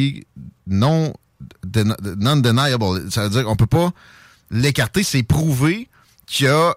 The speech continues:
eu accès à des renseignements secrets de, de haut calibre. Ça veut pas dire que ces renseignements secrets-là contenaient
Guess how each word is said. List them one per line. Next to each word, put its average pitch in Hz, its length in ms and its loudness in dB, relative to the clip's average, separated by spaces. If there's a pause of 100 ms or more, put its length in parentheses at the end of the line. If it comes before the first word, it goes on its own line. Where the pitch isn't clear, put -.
eu 165 160 0
accès 147 540 -2
à 107 120 -4
des 113 160 0
renseignements 123 680 0 (640)
secrets 139 800 0 (1300)
de, 113 360 -2
de 104 160 -2
haut 143 160 2
calibre. 101 400 0 (840)
Ça - 140 -4
veut 117 80 -2
pas 123 120 -2
dire 165 100 0
que 151 60 -4
ces 147 140 0
renseignements 147 460 -2
secrets-là 143 520 -4
contenaient 151 720 0